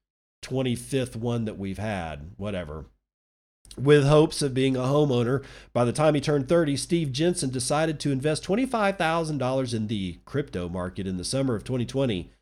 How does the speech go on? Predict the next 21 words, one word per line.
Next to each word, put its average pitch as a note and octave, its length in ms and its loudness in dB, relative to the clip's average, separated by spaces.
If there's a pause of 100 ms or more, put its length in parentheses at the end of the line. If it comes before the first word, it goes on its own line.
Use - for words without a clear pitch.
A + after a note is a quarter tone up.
(360)
It A#2+ 120 -2
was A#2 140 -6
half C#3 380 -2
of B2+ 100 -4
his A#2+ 140 -2
savings. G2+ 560 -4 (320)
But C#3 160 0
since B2+ 180 8
he A3+ 100 -2
couldn't E3+ 280 0
afford F3 340 2
a A#2+ 80 2
ten F#3+ 240 2
percent D#3+ 300 -4
down C3+ 240 -2
payment C#3 340 0
on A2+ 140 -2
a G#2 80 -6
home D3+ 280 0
in G2 140 -2
Westchester, G#2+ 640 -2